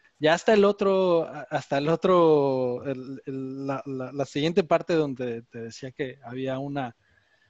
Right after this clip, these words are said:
eh, algo oculto ahí, ¿no? Y, y justamente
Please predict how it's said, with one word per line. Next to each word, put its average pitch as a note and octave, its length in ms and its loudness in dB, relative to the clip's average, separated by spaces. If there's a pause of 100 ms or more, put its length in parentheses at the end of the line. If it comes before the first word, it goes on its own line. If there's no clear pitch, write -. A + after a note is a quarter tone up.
eh, A2+ 300 -20
algo D#3 260 2
oculto D#3+ 380 -2
ahí, D#3+ 220 0
¿no? C3 240 -10
Y, C3+ 240 -16
y D3 240 -16
justamente G3+ 1000 0